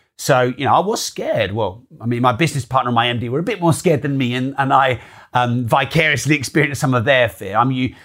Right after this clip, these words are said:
I'm usually the positive one. Um, but definitely when the lockdown happened, um, and we faced the, the real possibility of doing zero events. Now, we're a,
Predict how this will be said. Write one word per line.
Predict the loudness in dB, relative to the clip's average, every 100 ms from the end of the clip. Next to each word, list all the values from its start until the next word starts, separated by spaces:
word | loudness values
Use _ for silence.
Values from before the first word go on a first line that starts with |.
| _
I'm | 0 2
usually | 2 0 -6
the | -10
positive | -10 -10 -8 -8 -8
one. | -8 -10 -10 -16 -20 -8 0
Um, | 2 2 -2 -4 -8
but | -6 -4 -2
definitely | -2 0 0
when | 2 0
the | 2
lockdown | 0 0 -4 -2
happened, | -4 -8 -8 -10 -10 _ _ _
um, | -4 -2 -2 -4 -4
and | -2
we | -2
faced | -2 -2 -2 -4 -6
the, | -8
the | -8 -10 -6
real | -4 -4
possibility | -4 -8 -4 -4 -4 -6 -8
of |
doing | -4 -2 -2
zero | 0 0 2 2
events. | 0 0 -2 -6 -14
Now, | -6 -2 0
we're | 0 2
a, | 0 0